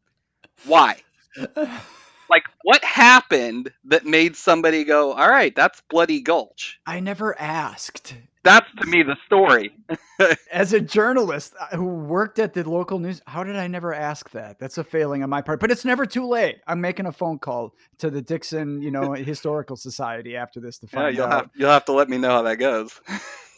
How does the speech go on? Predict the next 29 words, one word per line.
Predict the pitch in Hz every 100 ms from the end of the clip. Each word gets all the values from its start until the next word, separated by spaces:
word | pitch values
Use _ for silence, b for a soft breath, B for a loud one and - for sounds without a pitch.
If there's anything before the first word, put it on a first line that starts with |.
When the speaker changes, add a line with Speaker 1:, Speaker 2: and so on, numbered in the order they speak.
| B -
Speaker 2:
Well, | 262 240 - _ -
when | 254 269
we | 392
were | 339
talking, | 175 226 262 - 220
it's, | 180 -
it | 196 -
sounds | 202 247 302 233
as | 147
though | 190 170
you, | 156 143 196 220 185 - _
you | 185 170 247 339
weren't | 247 208 -
necess-, | 180 - 160 - -
maybe | 147 143 156 165
I, | 127 127 143
I |
mis-, | 135 139 131 - - - -
misgathered | 143 - - 143 214 202 156
this, | 139 120 -
but | - 131 -
you | 160 185
weren't, | 214 233 - _
like, | 196 190
a, | 170 143
a | 170
Tool | - - 170 175
super | - 156 131 185
fan | - 196 208 226